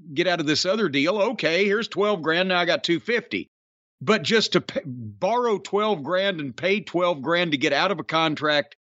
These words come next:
on the theory that you want to go somewhere else, that's a more ballsy move. And then I guess he was beating Cody's phone up trying to get him to bring him in. But, I mean, he made the right decision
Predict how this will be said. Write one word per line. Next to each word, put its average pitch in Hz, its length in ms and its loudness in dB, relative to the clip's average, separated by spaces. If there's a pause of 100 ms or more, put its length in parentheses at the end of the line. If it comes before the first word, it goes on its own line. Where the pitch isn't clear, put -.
(480)
on 190 180 2
the 175 100 4
theory 208 380 0
that 151 200 0
you 151 180 0
want 202 340 -2
to 165 80 -2
go 156 180 0
somewhere 135 460 0
else, 110 320 0
that's 151 260 0
a 170 60 2
more 160 300 2
ballsy 135 520 0
move. 113 540 2 (640)
And 151 240 0
then 180 180 2
I 156 120 2
guess 156 260 0
he 165 140 0
was 135 340 0 (920)
beating 151 320 0
Cody's 165 380 0
phone 165 260 0
up 151 160 0
trying 151 260 0
to 139 40 2
get 147 140 2
him 139 140 0
to 127 60 -2
bring 143 240 0
him 131 140 0
in. 208 300 2
But, 151 280 -2 (1200)
I 214 80 0
mean, 254 160 2
he 254 120 0
made 269 220 -2
the 240 80 0
right 208 220 0
decision 170 640 -2